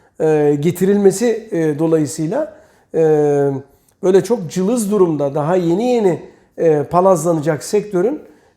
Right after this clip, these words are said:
e, ciddi bir kan kaybı yaşayacağını öngörüyorum. Ama tabii ki bizim gibi büyük, belli oturmuş seviyede olan şirketler bunu atlatacaktır. Biraz kan kaybıyla atlatacaktır ama,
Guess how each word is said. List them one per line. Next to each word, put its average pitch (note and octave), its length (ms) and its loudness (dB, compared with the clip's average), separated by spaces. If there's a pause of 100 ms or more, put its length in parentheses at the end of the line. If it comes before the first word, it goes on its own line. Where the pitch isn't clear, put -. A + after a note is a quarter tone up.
e, D#3 420 0
ciddi F#3 360 -2
bir G#3 100 -2
kan G#3+ 260 0
kaybı E3+ 300 2
yaşayacağını F3+ 560 2
öngörüyorum. G#3 580 2 (380)
Ama G#3 200 0
tabii B3 240 2
ki G3 120 -10
bizim F#3+ 260 -6
gibi E3 260 -4
büyük, F3 320 -4
belli E3 220 -2
oturmuş F3 640 -4 (300)
seviyede F3+ 460 2
olan D#3+ 240 2
şirketler G#3 680 -4 (460)
bunu A3+ 300 2
atlatacaktır. A#3+ 760 0 (680)
Biraz E3+ 260 0
kan F3 220 0
kaybıyla D#3 400 2
atlatacaktır E3 580 -4
ama, F#4 260 0